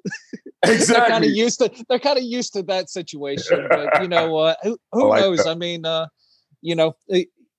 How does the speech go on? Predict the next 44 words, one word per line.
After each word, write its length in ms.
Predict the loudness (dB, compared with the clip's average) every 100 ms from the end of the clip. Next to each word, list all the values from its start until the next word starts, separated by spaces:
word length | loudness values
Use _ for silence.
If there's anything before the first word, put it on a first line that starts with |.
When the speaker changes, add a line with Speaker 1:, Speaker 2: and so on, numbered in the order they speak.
| -4
Speaker 1:
I 80 | 0
never 220 | 2 2
know 180 | 2 2
when, 360 | 0 -4 -6 -4
when 160 | -2
a 60 | 0
guest 300 | 0 -2 -4
will 80 | -4
take 220 | -4 0
over 220 | 0 0
my 160 | -2 -2
podcast 640 | 0 -4 -2 -2 -2 0
anyway. 480 | 0 0 -4 -6 -6
So, 520 | -4 -2 -2 -2 0
uh, 320 | 2 2 2
Speaker 2:
Oh, 0 | 0
Speaker 1:
you 100 | 0
know, 100 | 2
Speaker 2:
man. 120 | 0
Speaker 1:
it's 120 | 0
all, 360 | 0 2 0 -2
all 260 | -4 -4 -6
a 60 | -8
good 220 | -10 -10 -12
thing. 200 | -12 -14 _ _ _ _ _ 2
Speaker 2:
Well, 200 | 4 4
Speaker 1:
So, 180 | 4
Speaker 2:
I'll 100 | 2
say 200 | 2 2
Speaker 1:
uh, 40 | 2
Speaker 2:
you, 80 | -2 0
you've 180 | 0
been 60 | 2
doing 200 | 2 2
a, 120 | 0
you've 180 | -2 -2
been 120 | 0
doing 160 | 2 2
a 60 | 2
great 260 | 0 2
job 280 | 2 2 2
with, 160 | -2 -2
with 180 | -2
podcasts, 720 | 0 0 0 0 0 -2 -6